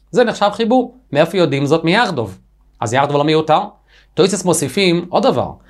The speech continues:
הגמרא יכלה לומר, לולי ירדוב הייתי אומר, לא הסיל בשעטנז צמר ופישתין. אסור ללמו-, ללבוש ביחד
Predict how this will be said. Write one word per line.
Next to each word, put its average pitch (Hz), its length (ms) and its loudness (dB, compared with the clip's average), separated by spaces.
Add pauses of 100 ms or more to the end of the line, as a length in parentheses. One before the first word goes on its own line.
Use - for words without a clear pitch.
(120)
הגמרא 143 280 0
יכלה 175 180 -2
לומר, 185 400 2
לולי 147 260 2
ירדוב 170 400 2
הייתי 170 260 0
אומר, 170 320 2 (300)
לא 151 60 4
הסיל 202 240 0
בשעטנז 180 560 0
צמר 196 200 0
ופישתין. 180 580 -2 (180)
אסור 233 260 0
ללמו-, 202 400 4
ללבוש 175 380 2
ביחד 208 460 0